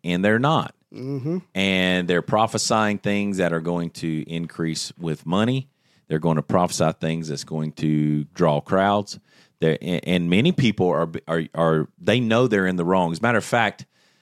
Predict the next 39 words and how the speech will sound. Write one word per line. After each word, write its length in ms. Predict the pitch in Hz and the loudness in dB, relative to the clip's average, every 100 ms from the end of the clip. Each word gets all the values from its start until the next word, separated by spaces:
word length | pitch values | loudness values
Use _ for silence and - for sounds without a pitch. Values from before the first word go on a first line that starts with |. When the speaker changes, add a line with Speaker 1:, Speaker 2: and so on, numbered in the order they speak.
| _ _ - | _ _ -2
Speaker 1:
uh, 260 | 90 87 | 0 2
I 140 | - 104 | 2 2
had 240 | 120 107 | 2 2
a, 320 | 95 90 85 - _ | 2 2 -2 -6 _
a, 220 | 85 80 - | -8 -6 -6
a 60 | |
time 540 | 85 - 113 120 120 104 | -2 0 2 2 0 -2
I, 200 | 87 - _ | -6 -8 _
I 220 | 78 78 | -10 -8
met 320 | 80 90 95 - | -8 -6 -6 -4
with 240 | 87 - - | -8 -8 -12
some 320 | - 85 80 | -8 -8 -4
people 560 | 117 120 117 110 104 - | -2 0 2 2 0 -2
and 340 | 90 85 85 | -4 -4 -4
we 120 | 87 | -4
were 260 | 85 80 - | -4 -4 -4
all 260 | 92 98 101 | 2 2 2
eating 420 | 104 104 85 76 - - _ | 0 -2 -2 -6 -12 -20 _
around 320 | 76 87 87 | -2 0 0
a 60 | 85 | -2
table, 580 | - 104 90 82 78 - _ _ - - | -2 0 0 0 -2 -4 _ _ -20 -4
and 540 | 90 87 87 87 82 - - | 0 2 2 0 -2 -10 -12
the 220 | 87 82 | -8 -6
subject 520 | 92 - 120 101 - | -2 2 2 0 -4
came 280 | - 104 92 | -2 0 0
up 200 | 95 85 | 0 -2
of 200 | 82 - | -6 -4
people 380 | - 113 - 85 | -2 -2 0 0
who 180 | 90 90 | 0 0
are 80 | 80 | 0
prominent. 720 | - 135 139 180 175 147 98 | 0 2 4 4 0 -2 0
There's 200 | 117 110 | 0 0
prominent 520 | - 151 170 165 131 _ | -2 0 0 -2 -6 _
prophets 520 | - 139 135 - - | -2 0 0 -4 -10
today 400 | - 78 78 78 | -8 -6 -4 -4
who 220 | 76 98 98 | -2 2 4
are 80 | |
actually 320 | 113 127 - 98 | 4 2 0 -2
speaking 640 | - - 160 - 82 78 | 0 2 2 0 -8 -10